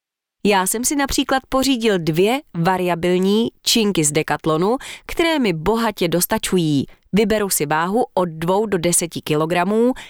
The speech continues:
nasadím závaží a mohu cvičit podle mého trenéra z Fitness Plus.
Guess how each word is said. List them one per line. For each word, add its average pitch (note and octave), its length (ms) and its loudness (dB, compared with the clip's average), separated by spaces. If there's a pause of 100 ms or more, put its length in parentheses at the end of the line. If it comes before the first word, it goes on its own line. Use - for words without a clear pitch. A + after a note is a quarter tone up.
(120)
nasadím A3 540 0
závaží C4 680 0 (1000)
a G#3 100 2
mohu G#3 320 0
cvičit C#4 560 -2
podle F3+ 300 0
mého F#3+ 420 0
trenéra G3 600 0 (220)
z - 140 -2
Fitness D#3 420 -2
Plus. - 500 0